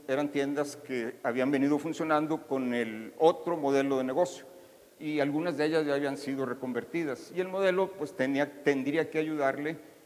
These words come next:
a, a las nuevas, a, a los nuevos modelos de tienda, ¿no? Para tomar la decisión de si, eh, abrir una tienda nueva en un determinado punto o bien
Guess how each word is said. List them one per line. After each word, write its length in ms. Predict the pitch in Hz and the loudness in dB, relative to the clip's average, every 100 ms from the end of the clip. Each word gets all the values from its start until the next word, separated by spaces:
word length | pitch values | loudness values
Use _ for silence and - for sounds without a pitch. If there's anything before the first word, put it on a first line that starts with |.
| - - | -20 -6
a, 400 | 131 113 107 101 - - - - _ | -2 0 0 -2 -6 -20 -20 -20 _
a 80 | 117 | 0
las 260 | 117 110 110 | 0 -2 -2
nuevas, 560 | 120 131 139 139 - - - - - | 0 2 2 0 -8 -18 -18 -18 -10
a, 60 | |
a 240 | 110 98 104 | -10 -6 -6
los 160 | 104 | -4
nuevos 240 | 123 135 156 | 0 2 2
modelos 400 | 135 131 131 143 | 0 -2 -2 -4
de 80 | 143 | -4
tienda, 380 | 143 135 165 | -4 -4 -6
¿no? 80 | 135 | -8
Para 360 | 113 110 104 85 - - - - - _ - | -8 -4 -4 -6 -10 -20 -20 -20 -20 _ -2
tomar 260 | 131 135 | 2 2
la 80 | 143 | 2
decisión 540 | 147 143 - 135 131 | 0 -2 -4 -2 -2
de 120 | 123 120 | -4 -8
si, 320 | - 113 92 - - - _ _ - | -8 -8 -8 -14 -20 -20 _ _ -6
eh, 260 | 123 113 - | -4 -4 0
abrir 360 | 123 127 143 | 0 2 2
una 180 | 151 143 | 2 2
tienda 240 | 156 147 | 2 2
nueva 380 | 156 165 170 160 | 4 4 6 6
en 60 | 151 | 4
un 100 | 156 | 2
determinado 600 | 151 147 139 139 151 147 | 2 0 2 2 2 0
punto 460 | 156 156 156 165 - | -4 -4 -4 -6 -4
o 100 | 147 | -2
bien 340 | 151 156 165 | 2 0 0